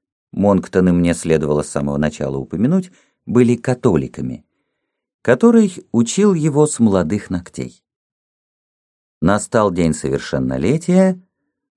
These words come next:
но в Уинкоте не дали даже небольшого званого обеда, чтобы отпраздновать это событие. Соседние семейства решили было позабыть старинные обиды, нанесенные их гордости неприступностью его отца,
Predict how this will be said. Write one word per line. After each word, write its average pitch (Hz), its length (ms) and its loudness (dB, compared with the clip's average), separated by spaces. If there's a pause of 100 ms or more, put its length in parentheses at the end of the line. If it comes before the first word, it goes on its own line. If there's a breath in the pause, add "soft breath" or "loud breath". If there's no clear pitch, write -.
(140)
но 180 240 4
в 160 160 -2
Уинкоте 196 580 4
не 160 160 4
дали 147 320 2
даже 127 300 0
небольшого 120 880 0
званого 80 600 0
обеда, 107 420 0
чтобы 87 320 -2
отпраздновать 101 720 -2
это 92 180 -6
событие. 76 720 -8 (960)
Соседние 156 720 2
семейства 139 720 4
решили 147 420 0
было 170 320 2
позабыть 139 760 0
старинные 76 720 0
обиды, 156 500 2
нанесенные 143 920 4
их 117 120 -2
гордости 113 580 2
неприступностью 110 960 2
его 98 240 4
отца, 95 500 -2